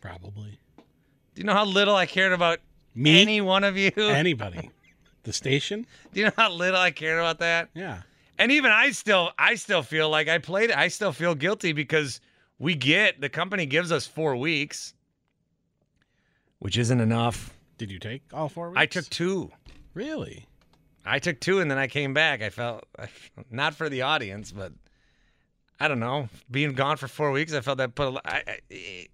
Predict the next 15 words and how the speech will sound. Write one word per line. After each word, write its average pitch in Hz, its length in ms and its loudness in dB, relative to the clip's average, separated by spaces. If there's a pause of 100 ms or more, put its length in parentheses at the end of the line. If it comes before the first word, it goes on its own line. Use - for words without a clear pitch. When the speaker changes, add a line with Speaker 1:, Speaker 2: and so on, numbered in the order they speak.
(420)
Speaker 2:
so - 80 -10
it's 151 100 -6
like 170 120 2
I 160 100 2
gotta 185 180 2
be 180 140 -4
there 175 120 2
for 160 220 -4 (140)
my 139 200 -4
family, 180 400 0
but 139 120 -6
then 143 120 0
I'll, 139 180 -2 (840)
it - 80 -12
was, 156 220 -2